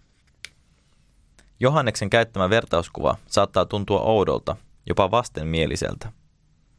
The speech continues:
Miksi evankelista vertaa vietonta Kristusta käärmeeseen, joka on Raamatussa kaiken petoksen alkulähde? Apostoli Paavali kirjoittaa toisessa korintolaiskirjeessä:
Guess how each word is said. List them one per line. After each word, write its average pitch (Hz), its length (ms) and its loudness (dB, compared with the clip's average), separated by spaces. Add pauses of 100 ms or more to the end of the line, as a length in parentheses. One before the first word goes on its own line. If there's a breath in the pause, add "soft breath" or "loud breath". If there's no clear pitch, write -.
(800 soft breath)
Miksi 107 300 2
evankelista 110 540 0
vertaa 95 400 2
vietonta 101 400 0
Kristusta - 540 -4
käärmeeseen, 85 800 0 (360)
joka 92 200 2
on 90 60 2
Raamatussa 98 540 -2
kaiken 107 380 0
petoksen - 420 -2
alkulähde? 90 680 0 (1800)
Apostoli 98 400 0
Paavali 90 400 2
kirjoittaa 87 720 0
toisessa 98 380 -2
korintolaiskirjeessä: 85 1080 -2